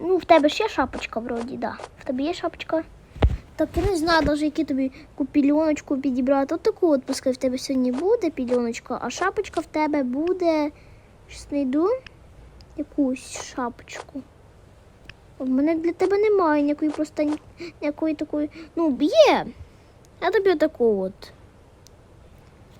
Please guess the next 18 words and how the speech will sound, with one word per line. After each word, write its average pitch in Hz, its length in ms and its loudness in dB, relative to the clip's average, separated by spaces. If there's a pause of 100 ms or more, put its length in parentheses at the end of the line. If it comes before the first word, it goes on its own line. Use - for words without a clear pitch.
(1500)
Ну, 277 100 0
просто 311 380 2
ці 294 220 0
не 277 120 4
підходять. - 720 -10 (1500)
Пускай 294 280 0
вже 277 140 -2
кепочка. - 600 -14 (2500)
Так, 294 280 2
Річардік, 277 580 4
мій 285 160 6
малишик, 302 880 6
е, 214 280 2 (500)
ось 359 240 2
я 403 60 4
тебе 349 240 4
вже 330 180 4
переділа. 269 1400 2